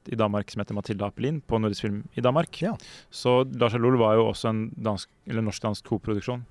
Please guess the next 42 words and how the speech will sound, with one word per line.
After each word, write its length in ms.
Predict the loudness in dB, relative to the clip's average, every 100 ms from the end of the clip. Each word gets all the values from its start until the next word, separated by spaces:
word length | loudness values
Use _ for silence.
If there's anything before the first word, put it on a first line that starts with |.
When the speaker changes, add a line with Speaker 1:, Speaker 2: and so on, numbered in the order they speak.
| -12
Speaker 2:
Ja. 120 | -10 -12 _
Speaker 1:
hvor 100 | 2
alt 120 | 2
etterarbeidet 560 | 0 -2 -2 0 0 2
var 220 | 0 -2
i 220 | -2 -2 -2
Danmark. 460 | -2 -2 -6 -14 _ _ -20 -20 -20 _
Eh, 520 | -2 0 0 0 0 0
og 360 | 2 6 6 2 -4 _ -20 -20 -20 -20 _ _
så 120 | -6 2
på 80 | 4
den 140 | 4
måten 300 | 4 2 0
så 160 | 0 2
håper 140 | 4 4
jeg 80 | 4
jo 120 | 4
at, 260 | 2 -6 -20 _ _ _ -10
at 140 | -4
jeg 100 | -2
kan 140 | -2 -2
få 140 | 0
lov 140 | 0 0
til 100 | 2
å 220 | 2 0 -6 -18 -14
både 460 | -10 2 4 4
lage 220 | 2 0 0
film 360 | -2 -2 -6 -4
i 180 | -2
Norge 340 | 0 0 2 0 -2 -14 -2
og 160 | 0
i 40 | 2
Danmark 580 | 2 2 -2 -6 -20
i, 680 | -18 -10 -6 -4 -2 -2 -4 -6
i 40 |
sånn 140 | -6 -4
rent 180 | -4 -4
praktisk 360 | -6 -6 -10
forstand, 380 | -4 0 2 2
men 220 | 0 0
jeg 100 | 0
tenker 480 | -2 -2 0 0 -2